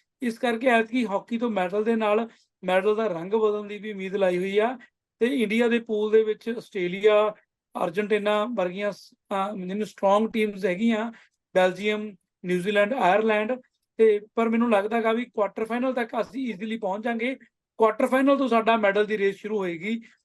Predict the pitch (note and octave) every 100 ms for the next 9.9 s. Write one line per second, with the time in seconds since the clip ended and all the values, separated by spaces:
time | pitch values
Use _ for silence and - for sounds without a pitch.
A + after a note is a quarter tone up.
0 | _ - G3 G#3 A3 A3+ B3 A#3+ G#3 G3
1 | G3+ A3+ G#3+ G#3+ G#3 A3 G#3 G3+ A3+ A3+
2 | A3+ G#3+ A#3 A3 G#3+ A#3 A3+ G3 F#3 _
3 | _ _ _ _ G3+ A3+ A3+ A#3 A#3+ A#3
4 | _ _ - F#3 G#3 A3 A3+ G3 G3+ G#3+
5 | A3 G#3+ G3+ F#3+ F3+ F3 A3 F#3+ G#3 G3+
6 | G3+ G3 G3 G#3+ A3 G3 A3+ A3+ B3 B3+
7 | _ _ _ - A3 B3 A#3 C4+ C#4 C4+
8 | _ - A#3 C4+ D4+ B3+ G3 - F#3+ F#3
9 | C4 B3+ B3+ B3+ B3 A3 A#3+ B3+